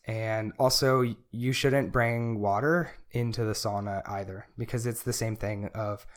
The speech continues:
preventing your, your organs from getting the stimulus that they need. So it's, it's really tough to, you know, you're, like, already thirsty and tired after your ride, get in the sauna for thirty minutes,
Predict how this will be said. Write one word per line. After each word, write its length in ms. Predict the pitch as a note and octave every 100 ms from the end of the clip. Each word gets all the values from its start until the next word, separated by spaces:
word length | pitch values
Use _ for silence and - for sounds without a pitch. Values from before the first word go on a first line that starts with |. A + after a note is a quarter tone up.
| -
preventing 480 | - A#2+ A2+ A2+ A2
your, 600 | A2 G#2+ G#2 G#2 G2+ G2+ - _
your 180 | A2 A2
organs 460 | G#2 G#2+ G#2 G2+ -
from 140 | G2
getting 220 | G2 G2+
the 60 | G2
stimulus 480 | - G2 G2 F#2+ -
that 140 | G2
they 100 | F2+
need. 300 | F2+ F2+ - - -
So 400 | - A2 G#2+ G2 - - - - - -
it's, 260 | D3 C#3+ -
it's 160 | D3+ D3+
really 200 | A3+ G#3+
tough 260 | D#3 D#3
to, 540 | - D3 C#3 C3+ C3+ - - _ -
you 120 | C3+
know, 200 | D#3 G3
you're, 320 | C#3 C#3+ C#3
like, 220 | C3 C3
already 240 | G#2 B2 D#3+
thirsty 560 | E3+ E3 - D#3 D#3
and 160 | D3+ D3
tired 320 | C3+ C#3+ D3
after 220 | C#3+ C#3+
your 80 | D3
ride, 440 | A#2+ A2+ A#2 A#2+ - _ _ _ _ _ -
get 160 | B2+ C3
in 60 |
the 40 | D#3
sauna 500 | - B2 B2 A#2+ -
for 80 | A#2
thirty 280 | B2 A#2
minutes, 420 | A2+ A2+ A2 -